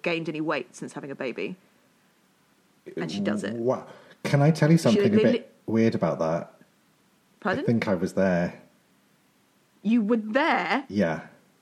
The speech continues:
Speaker 1: What, in the room when
Speaker 2: Yeah.
Speaker 1: they weighed Victoria Beckham on
Speaker 2: Yeah.
Speaker 1: that? What? Okay, sorry, we're gonna have to talk about that.
Speaker 2: <laughs>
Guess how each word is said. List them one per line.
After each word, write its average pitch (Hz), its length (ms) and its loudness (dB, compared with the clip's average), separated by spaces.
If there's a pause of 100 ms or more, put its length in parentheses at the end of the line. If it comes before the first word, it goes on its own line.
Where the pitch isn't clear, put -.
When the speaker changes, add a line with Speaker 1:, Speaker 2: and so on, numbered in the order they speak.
(300)
Speaker 1:
What, 262 240 -2
in 320 200 2
the 320 80 0
room 311 480 2
when - 100 0
Speaker 2:
Yeah. - 160 6
Speaker 1:
they 320 100 2
weighed 330 360 2
Victoria 339 440 0
Beckham 330 320 0
on - 80 6
Speaker 2:
Yeah. 196 220 4
Speaker 1:
that? - 60 -4
What? 523 480 2 (520)
Okay, 185 380 -4 (300)
sorry, 175 260 -4
we're 175 80 -4
gonna 190 140 -4
have 190 120 -12
to 180 100 -6
talk 175 120 -10
about 170 180 -4
that. - 520 -4
Speaker 2:
<laughs> - 40 -20